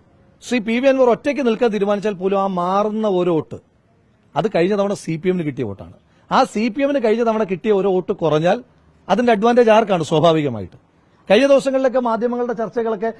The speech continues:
ചില മാധ്യമങ്ങളുടെ ബോധപൂർവമായ ചർച്ചകളൊക്കെ കണ്ടു. അത് പാലക്കാട് നമ്മൾ കണ്ടതാണ്, തൃക്കാക്കരയിലും കണ്ടതാണ്, പുതുപ്പള്ളിയിലും കണ്ടതാണ്, ഇഞ്ചോടിഞ്ച് പോരാട്ടം എന്ന് പറഞ്ഞു. റിസൾട്ട് വന്നപ്പോൾ ഒരു ഇഞ്ചും ഇല്ലായിരുന്നു. ഇവിടെ നിങ്ങൾ സ്വാഭാവികമാണ്, by election ആണ്. ഇപ്പൊ നെയിൽ ബൈറ്റിംഗ് ഉണ്ടെന്ന് പറയാനാണ് നിങ്ങൾ എല്ലാവരും ഇഷ്ടപ്പെടുന്നത്.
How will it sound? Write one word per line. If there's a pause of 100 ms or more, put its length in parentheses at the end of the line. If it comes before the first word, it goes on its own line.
(180)
ചില
മാധ്യമങ്ങളുടെ
ബോധപൂർവമായ
ചർച്ചകളൊക്കെ
കണ്ടു. (1160)
അത്
പാലക്കാട്
നമ്മൾ
കണ്ടതാണ്,
തൃക്കാക്കരയിലും
കണ്ടതാണ്,
പുതുപ്പള്ളിയിലും
കണ്ടതാണ്,
ഇഞ്ചോടിഞ്ച്
പോരാട്ടം
എന്ന്
പറഞ്ഞു.
റിസൾട്ട്
വന്നപ്പോൾ (220)
ഒരു
ഇഞ്ചും
ഇല്ലായിരുന്നു. (340)
ഇവിടെ
നിങ്ങൾ (100)
സ്വാഭാവികമാണ്,
by
election
ആണ്.
ഇപ്പൊ
നെയിൽ
ബൈറ്റിംഗ്
ഉണ്ടെന്ന്
പറയാനാണ്
നിങ്ങൾ
എല്ലാവരും
ഇഷ്ടപ്പെടുന്നത്.